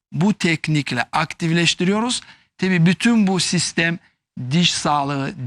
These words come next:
dil sağlığı ve ağız sağlığı damak çakrasıyla bağlantılıdır. Her türlü bu bölgedeki problemleri bu tekniklerle, bu çakrayı aktifleştirerek giderebiliriz ve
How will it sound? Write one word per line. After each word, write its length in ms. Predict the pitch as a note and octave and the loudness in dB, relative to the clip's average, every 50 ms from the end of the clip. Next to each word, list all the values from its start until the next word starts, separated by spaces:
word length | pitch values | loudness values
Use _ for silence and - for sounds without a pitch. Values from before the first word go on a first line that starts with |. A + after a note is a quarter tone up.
| A#2+ A#2+ | -4 0
dil 220 | D3 D#3+ D#3+ D#3 | 2 2 2 2
sağlığı 680 | D3 - - D#3+ D3+ D3 C#3 C#3 C#3 C#3 C#3 C#3+ C3 C3+ | 0 0 0 0 2 2 0 0 -2 -4 -4 -6 -4 -2
ve 100 | C#3+ C#3 | 0 0
ağız 380 | C3+ C#3 C#3+ D#3 E3 E3+ E3 | 2 2 0 0 0 0 -2
sağlığı 600 | - - - C#3 C3+ C3 B2+ C3+ D#3 F#3 A3 B3 - _ _ _ _ _ _ - | -4 -2 -2 -2 0 0 0 0 0 0 -2 -4 -6 _ _ _ _ _ _ -6
damak 420 | C3+ D3+ D#3 D#3+ E3+ E3+ E3 - - | -4 -2 0 0 0 -2 -2 -2 -2
çakrasıyla 640 | - E3+ D3+ D3+ C3 - - - - C3+ B2+ B2+ | -2 -2 -2 -2 -4 -6 -8 -8 -6 -6 -4 -2
bağlantılıdır. 840 | C3+ C#3 C#3+ D3 D3+ D#3 D3+ D3 - D#3+ D#3+ F3 F3+ G3+ G#3+ - - - _ _ _ _ - | -2 0 0 0 0 0 -2 -2 -2 -2 -2 0 0 0 -2 -4 -8 -16 _ _ _ _ -6
Her 260 | - E3+ F3+ F#3 E3+ | -4 -2 -2 -2 -4
türlü 360 | - - D#3+ D3+ D3 C3+ C3+ | -4 -2 0 0 0 2 2
bu 160 | E3+ G3 F3 | 2 4 4
bölgedeki 480 | F3 E3 D#3+ D#3 D3 D3 C3 - - - | 4 2 2 0 -2 -2 -4 -4 -6 -8
problemleri 920 | - - D#3 D3+ D#3 D#3 D3+ D#3+ D#3+ D#3 D#3 D#3 D3+ D3+ D#3+ F#3+ A3 - _ _ _ _ _ _ _ | -6 -4 -4 -4 -2 0 0 0 0 2 2 2 0 0 0 0 -2 -4 _ _ _ _ _ _ _
bu 340 | - B2 B2+ D3+ E3+ E3 - - _ _ - G2+ | -10 -4 -2 0 0 0 -2 -4 _ _ -10 -6
tekniklerle, 840 | - D#3 D3 - - D3+ C#3+ - - D3 C3+ C3 C3 D3 E3 E3 | -4 -4 -4 -2 -4 -4 -4 -2 -2 -2 -2 -2 -2 -2 -2 0
bu 80 | E3+ E3+ | 0 0
çakrayı 500 | - - - D3 C#3 C#3 - C#3+ C#3 C3+ | 0 0 0 0 0 -2 -4 -4 -4 -2
aktifleştirerek 920 | C#3+ C#3+ - - - D3 C#3+ C#3+ C3+ - - D3+ D#3+ F3 F#3+ G3 G3 - - - - _ _ - | -2 -2 -4 -6 -6 -2 -2 0 -2 -2 -2 -2 0 0 0 0 -2 -6 -10 -20 -20 _ _ -6
giderebiliriz 920 | B2+ C3+ C#3 C#3 D3 C#3+ D3 C#3+ C3+ C3+ B2+ C3 C#3 D#3+ G3+ G3+ - - _ _ _ _ _ _ - | -2 -2 0 2 2 2 0 0 0 -2 -2 -2 0 0 0 0 -2 -6 _ _ _ _ _ _ -8
ve 300 | C3 C3 C#3+ D3 C#3 | -4 -2 0 0 0